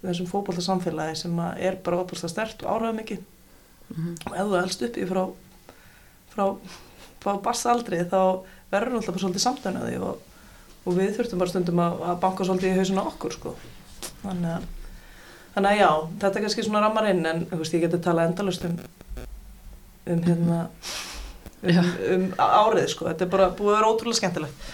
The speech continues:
Speaker 2: Mhm.
Speaker 1: Og mjög áhugavert að sjá oft viðbrögðin. Ég, þú veist, uh, og mér finnst svona, mér finnst kannski erfiðasta málið fannst mér þegar Dagný Brynjarsdóttir, uh, hérna,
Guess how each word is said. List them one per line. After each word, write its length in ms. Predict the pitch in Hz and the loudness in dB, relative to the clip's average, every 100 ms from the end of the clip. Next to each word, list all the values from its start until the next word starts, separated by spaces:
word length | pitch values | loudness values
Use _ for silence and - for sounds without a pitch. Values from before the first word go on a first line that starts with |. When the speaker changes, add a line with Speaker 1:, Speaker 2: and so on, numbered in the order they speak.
| - | -4
Speaker 2:
Mhm. 220 | 170 175 165 - - - - - | 0 0 -2 -10 -16 -16 -16 0
Speaker 1:
Og 320 | 170 196 - - | 6 8 8 4
mjög 220 | 214 220 214 | 2 6 8
áhugavert 480 | 208 190 196 185 185 | 8 8 6 6 4
að 80 | 180 | 6
sjá 140 | 196 | 8
oft 240 | 196 190 170 | 8 6 2
viðbrögðin. 540 | 165 160 147 143 156 | 0 0 -4 -6 -4
Ég, 300 | 165 160 156 | -2 0 0
þú 140 | - 151 | -4 -4
veist, 240 | - - - - - - - - 180 | -4 -4 -10 -12 -18 -18 -20 -10 -2
uh, 320 | 170 160 160 - - 196 - - - | 2 2 0 -8 -18 -18 -18 -18 -4
og 80 | |
mér 160 | 170 180 | 2 2
finnst 380 | 180 - - - - - - | 2 -8 -10 -10 -10 -6 -4
svona, 160 | 180 180 | -2 2
mér 160 | 190 | 4
finnst 140 | 190 190 | 2 2
kannski 220 | - 190 | -2 4
erfiðasta 400 | 233 320 302 294 | 4 6 4 4
málið 400 | 269 277 269 262 - - - - - - | 4 4 6 4 2 -12 -20 -20 -20 -2
fannst 320 | 247 247 - | 0 2 2
mér 220 | 247 240 233 | 2 2 4
þegar 160 | 240 233 | 2 4
Dagný 240 | 254 247 | 2 4
Brynjarsdóttir, 560 | 240 254 240 240 233 214 - - - - - - - | 4 2 2 0 -2 -4 -6 -16 -20 -20 -20 -18 -6
uh, 80 | 220 | -4
hérna, 380 | 220 220 220 | -2 -2 0